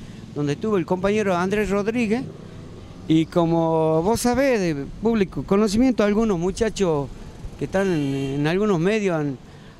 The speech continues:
han instalado que nos íbamos a ver el partido. Yo ayer te estuve esperando, ayer a la tarde para que hagamos la previa en mi casa y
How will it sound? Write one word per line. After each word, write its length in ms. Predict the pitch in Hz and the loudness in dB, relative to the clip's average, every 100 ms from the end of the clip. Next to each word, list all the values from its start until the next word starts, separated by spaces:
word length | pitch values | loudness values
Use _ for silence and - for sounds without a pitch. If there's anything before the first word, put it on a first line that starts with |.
| - | -8
han 420 | 139 135 135 131 123 - - | -4 -2 -4 -8 -12 -18 -6
instalado 560 | 160 160 202 214 208 131 | -4 0 0 2 0 -2
que 120 | 147 | -2
nos 140 | 147 | 0
íbamos 300 | 196 185 156 | 2 2 2
a 60 | 156 | 2
ver 60 | 185 | 0
el 100 | 156 | 0
partido. 340 | 180 240 226 | -2 0 0
Yo 140 | 170 190 | 2 2
ayer 240 | 180 196 | 2 0
te 100 | 147 | -2
estuve 240 | - 190 | 0 0
esperando, 460 | 170 190 190 175 156 | 2 0 0 2 2
ayer 240 | 156 175 | 0 0
a 60 | 175 | 0
la 80 | 139 | 0
tarde 200 | 185 180 | 0 0
para 160 | 151 | -2
que 80 | 135 | 0
hagamos 260 | 170 185 160 | 0 2 0
la 80 | 139 | 0
previa 260 | 175 180 | 0 2
en 60 | 151 | 0
mi 80 | 143 | 0
casa 420 | 202 196 214 190 | 0 0 0 -2
y 160 | 143 | -2